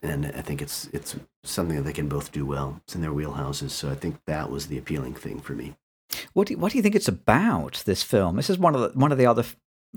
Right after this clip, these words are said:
Speaker 2: uh, question marks I had about it. I was struggling
Speaker 1: Yeah.
Speaker 2: by the end of the film to think, well, what's, you know, what kind of is the theme here? What is it about? Is it that there's no honor among thieves?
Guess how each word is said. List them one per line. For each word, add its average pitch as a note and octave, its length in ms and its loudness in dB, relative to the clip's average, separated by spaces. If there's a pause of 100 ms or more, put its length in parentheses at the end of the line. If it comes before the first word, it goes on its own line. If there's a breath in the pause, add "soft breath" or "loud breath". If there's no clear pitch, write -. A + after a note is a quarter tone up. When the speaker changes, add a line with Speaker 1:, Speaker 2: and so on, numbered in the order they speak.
Speaker 2:
uh, - 320 -6
question A#2+ 420 2
marks G#2+ 300 4
I G#2 80 6
had F#2+ 160 4
about G2 260 2
it. - 80 -2
I A2 100 4
was A2 120 0
struggling D#3 400 2
Speaker 1:
Yeah. A2+ 60 2
Speaker 2:
by G#2+ 100 4
the G#2+ 100 4
end A2+ 120 4
of G#2+ 60 -4
the - 40 -10
film G2+ 160 2
to - 80 -6
think, C4 200 -2
well, D4 100 2
what's, - 360 -2 (200)
you - 100 -8
know, G3 60 -14 (100)
what - 180 2
kind A#3+ 160 0
of A#3 100 2
is - 260 2
the - 100 2
theme G#2+ 720 0
here? F#2 180 2
What C#3+ 160 2
is D3 100 2
it D3 120 6
about? C3 520 4
Is - 120 0
it - 200 2 (340 loud breath)
that A#2+ 120 2
there's B2+ 200 6
no B2+ 200 6
honor B2+ 240 8
among A#2 240 4
thieves? A2+ 540 0